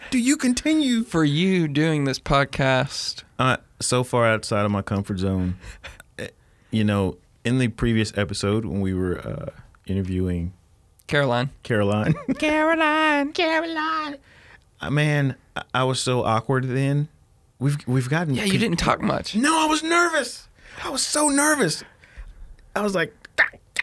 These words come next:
Speaker 1: don't know what to say."
Speaker 2: Well, is this
Speaker 1: But I
Speaker 2: better that we're, like, hiding in a room?
Speaker 1: No, no. I, I feel like it was like there was that first few episodes.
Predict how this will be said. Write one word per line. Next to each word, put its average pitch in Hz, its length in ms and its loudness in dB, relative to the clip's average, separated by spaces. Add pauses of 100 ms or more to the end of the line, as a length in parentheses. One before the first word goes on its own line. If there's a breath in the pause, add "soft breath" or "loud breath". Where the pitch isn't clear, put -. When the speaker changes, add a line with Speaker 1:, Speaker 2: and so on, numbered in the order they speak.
(140)
Speaker 1:
don't 427 280 -2
know 440 200 -2
what 466 180 -8
to 392 60 -4
say." 427 540 -4
Speaker 2:
Well, 156 140 2
is 156 120 0
this 165 180 0
Speaker 1:
But 147 160 2
I 240 80 6
Speaker 2:
better 180 200 4
that 139 180 2
we're, 139 240 4
like, 123 200 2
hiding 131 340 0
in 127 100 -2
a 123 60 -2
room? 127 340 0
Speaker 1:
No, 262 440 2
no. 190 240 2
I, 143 300 0
I 135 40 0
feel 180 220 -2
like 156 260 -4
it 131 60 -2
was 131 140 -2
like 120 220 0 (120)
there 123 160 2
was 117 180 0
that 110 320 2 (760 soft breath)
first - 460 -2
few 131 280 0
episodes. 95 760 0